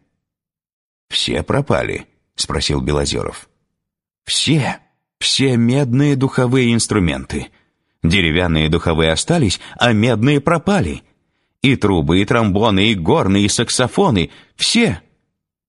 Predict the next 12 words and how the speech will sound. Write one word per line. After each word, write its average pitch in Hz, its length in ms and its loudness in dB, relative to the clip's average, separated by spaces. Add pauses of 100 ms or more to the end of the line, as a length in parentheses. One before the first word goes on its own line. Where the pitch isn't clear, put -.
(340)
«Вот 95 380 -2
отчего 135 380 0
не 85 120 2
случилось 69 580 -2
сверкания 78 580 0
меди», 67 440 -2 (240)
сообразил 71 560 -2
Ковригин. 62 600 -4 (1200)
А 82 180 2
администраторы 101 760 0
обсуждали 95 600 0
нервно, 82 560 0